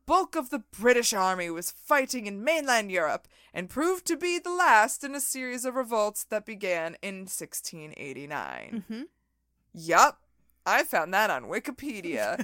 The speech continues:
Speaker 2: <laughs>
Speaker 1: 'cause I saw that and I'm like, "What the fuck is that?"
Speaker 2: Yeah.
Speaker 1: I had no idea.
Speaker 2: I knew a little bit about it, but the Jacobites were always very confusing to me. English history is complicated, guys.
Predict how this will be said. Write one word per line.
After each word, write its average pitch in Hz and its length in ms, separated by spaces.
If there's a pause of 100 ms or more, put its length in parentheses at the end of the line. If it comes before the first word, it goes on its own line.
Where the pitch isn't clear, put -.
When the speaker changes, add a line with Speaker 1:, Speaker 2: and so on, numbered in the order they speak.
(160)
Speaker 2:
<laughs> 285 180
Speaker 1:
'cause 190 120
I 220 180
saw 254 300
that 233 120
and 202 80
I'm 202 60
like, 175 180
"What 220 280
the 170 120
fuck 254 380
is 285 180
that?" 165 500
Speaker 2:
Yeah. 190 440 (640)
Speaker 1:
I 208 80
had 180 280
no 190 220
idea. 202 720 (420)
Speaker 2:
I 247 80 (360)
knew 480 120 (140)
a 285 40
little 208 420
bit 381 160
about 370 300
it, 359 140
but 311 120
the 285 80
Jacobites 370 760 (300)
were 226 280
always 214 340
very 226 260
confusing 202 600
to - 120
me. 247 220 (880)
English 294 460
history 240 500
is 196 120
complicated, 147 800
guys. - 600